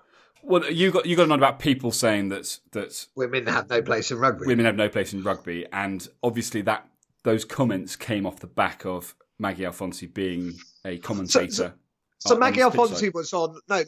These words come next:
Speaker 2: Maggie, the comments came from Maggie Alfonsi on Brian Moore's podcast, and she was asked a direct question. She, it's not like she's sort of, um, y-, you know, it's not like she's giving a gripe or anything. And actually, I,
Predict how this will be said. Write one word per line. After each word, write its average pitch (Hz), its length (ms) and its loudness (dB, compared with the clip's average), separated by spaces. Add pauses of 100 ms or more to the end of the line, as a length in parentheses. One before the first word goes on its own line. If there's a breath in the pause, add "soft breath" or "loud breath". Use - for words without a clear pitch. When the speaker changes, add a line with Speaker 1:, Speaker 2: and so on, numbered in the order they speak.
(180)
Speaker 2:
Maggie, 208 260 -2
the 185 200 -2
comments 226 360 0
came 156 200 -2
from 156 140 -8
Maggie 160 220 0
Alfonsi 151 420 0
on 135 80 0
Brian 143 320 4
Moore's 131 240 -2
podcast, 92 600 -2
and 123 100 -10
she 180 120 2
was 143 160 -2
asked 135 260 0
a - 20 -14
direct 120 420 -2
question. 107 600 -2
She, - 140 -6
it's 127 160 -8
not 165 160 2
like 131 220 0
she's 123 340 -4 (600 loud breath)
sort 147 200 -2
of, 120 80 -4
um, 123 280 4 (280)
y-, 143 160 -16
you 143 300 -10
know, 127 100 2
it's 123 140 0
not 147 100 2
like 131 160 0
she's 123 300 -2 (640)
giving 127 200 -4
a 120 60 -6
gripe 131 340 4
or 139 40 0
anything. 120 240 -2 (320 loud breath)
And 196 100 0
actually, 151 540 0
I, 196 220 4